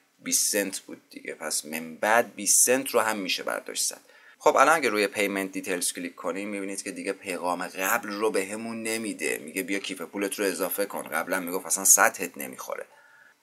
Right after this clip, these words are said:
الان لیستی از کیف پول‌های مختلف رو واسم ظاهر می‌کنه. بچه‌ها ما قصد داریم از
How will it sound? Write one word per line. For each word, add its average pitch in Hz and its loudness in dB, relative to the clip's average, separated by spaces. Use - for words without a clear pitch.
الان 113 4
لیستی 110 2
از 104 6
کیف - -6
پول‌های 92 0
مختلف 90 0
رو - -6
واسم 82 -4
ظاهر 127 0
می‌کنه. 143 -4
بچه‌ها 107 0
ما 98 -2
قصد 92 0
داریم 87 -4
از 76 -6